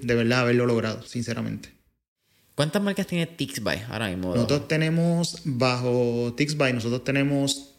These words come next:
Speaker 1: Ticket Pop, tenemos Tiquetera, tenemos Por Ferry, que era la compañía que teníamos, o la marca que teníamos que vendía los, los ferries de Vieques y Culebra para T M.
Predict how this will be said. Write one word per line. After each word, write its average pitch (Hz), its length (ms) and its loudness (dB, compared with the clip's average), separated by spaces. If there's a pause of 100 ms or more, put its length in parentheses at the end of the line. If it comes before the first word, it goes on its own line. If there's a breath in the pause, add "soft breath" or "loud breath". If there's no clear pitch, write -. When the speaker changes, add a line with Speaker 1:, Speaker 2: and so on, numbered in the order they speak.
Speaker 1:
Ticket 120 300 -2
Pop, - 420 -2
tenemos 113 320 -2
Tiquetera, 139 540 0 (180)
tenemos 117 300 0
Por 143 200 0
Ferry, 131 520 2 (100)
que 110 160 0
era 113 600 -2 (480 loud breath)
la 117 440 2
compañía 113 480 2
que 123 100 0
teníamos, 117 920 0
o 127 60 -2
la 117 100 2
marca 117 200 0
que 131 60 4
teníamos 127 320 0
que 131 80 0
vendía 113 260 4
los, 113 520 2
los 107 760 0
ferries 131 320 4
de 117 80 2
Vieques 117 280 2
y 120 80 2
Culebra 123 440 2 (240)
para 110 240 0
T 110 220 0
M. 120 220 0